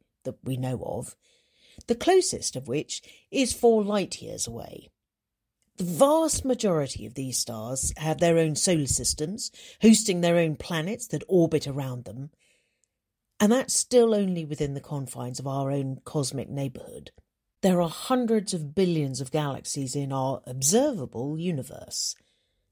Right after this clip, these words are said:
an infinite mystery that sits far beyond these numbers. Since our conversation, I've been left with this simple but salient thought.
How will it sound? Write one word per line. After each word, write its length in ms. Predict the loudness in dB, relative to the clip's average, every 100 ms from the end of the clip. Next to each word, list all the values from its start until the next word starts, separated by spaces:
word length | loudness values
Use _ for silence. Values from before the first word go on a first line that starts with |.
| _ -4
an 120 | -4 0
infinite 600 | 2 2 0 2 2 2
mystery 640 | 0 0 0 -2 -6 -8 -14 _ _ _
that 160 | -6 0
sits 380 | 2 2 0
far 480 | -4 -2 0 2 0
beyond 480 | 0 -2 -2 -6 -10
these 240 | -12 -10
numbers. 560 | -8 -8 -10 -6 -4 -4 -10 _ _ _ _ _ _ _ _ _ _ _ _ _ _ _ _ _ _
Since 380 | -2 0 0 -2
our 140 | -4
conversation, 800 | -4 -6 -4 -6 -6 -6 -6 -10 -12 _ _ _ _
I've 180 | 2 2
been 200 | 4 4
left 300 | 4 2 -2 -6
with 80 |
this 160 | -2 0
simple 540 | 0 0 0 -2 -4 -4
but 160 | 0
salient 640 | 2 4 2 0 -2 -6 -12
thought. 560 | -12 -10 -10 -14 -14